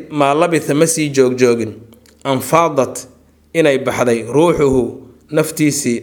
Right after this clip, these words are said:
addaahiratu, ee daahirka inay baxday. Wuu geeriyooday, faqaama Mucaadun,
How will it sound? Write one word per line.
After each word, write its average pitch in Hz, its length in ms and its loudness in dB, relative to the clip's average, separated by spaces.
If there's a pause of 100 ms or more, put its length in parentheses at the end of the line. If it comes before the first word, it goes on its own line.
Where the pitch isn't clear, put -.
addaahiratu, 147 680 0
ee 123 100 -4
daahirka 139 480 -2
inay 120 160 0
baxday. 113 380 -2 (500)
Wuu 123 100 -8
geeriyooday, 127 560 2
faqaama 143 460 0
Mucaadun, 131 520 0